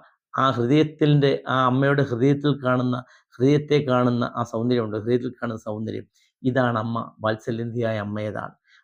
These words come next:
അതായത് സ്നേഹിക്കുന്നവർക്ക് തൻ്റെ അമ്മ എപ്പോഴും ഈ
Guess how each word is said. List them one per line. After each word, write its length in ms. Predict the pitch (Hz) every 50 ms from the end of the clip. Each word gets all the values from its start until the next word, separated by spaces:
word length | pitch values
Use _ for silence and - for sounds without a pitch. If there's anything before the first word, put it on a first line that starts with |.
| _
അതായത് 300 | - 135 143 147 147 165 165 165 165 - _ _ _ _ _ - - - - - - -
സ്നേഹിക്കുന്നവർക്ക് 1000 | - - 123 135 151 170 185 190 185 185 175 175 170 165 160 160 160 143 143 147 151 151 151 - _ _ _
തൻ്റെ 240 | - 135 131 139 143 135
അമ്മ 260 | 123 123 135 139 139 127 120 - - _ _ 131
എപ്പോഴും 560 | 123 - - 143 147 147 147 147 131 131 131 123 - _ _ _ _
ഈ 120 | - 123